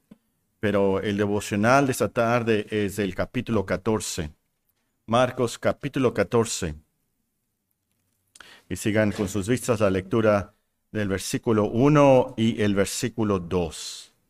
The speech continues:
Marcos catorce. Dos días después era la Pascua y la fiesta de los panes sin levadura.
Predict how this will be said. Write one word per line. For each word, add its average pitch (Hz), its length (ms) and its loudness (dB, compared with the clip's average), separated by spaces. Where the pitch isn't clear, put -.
Marcos 123 920 -2
catorce. 98 800 -2
Dos 139 440 4
días 160 280 6
después 127 920 2
era 123 280 6
la 117 180 2
Pascua 110 760 0
y 110 80 -2
la 104 100 2
fiesta 143 540 0
de 107 80 0
los 107 180 -2
panes 107 380 0
sin 110 200 -2
levadura. 107 640 2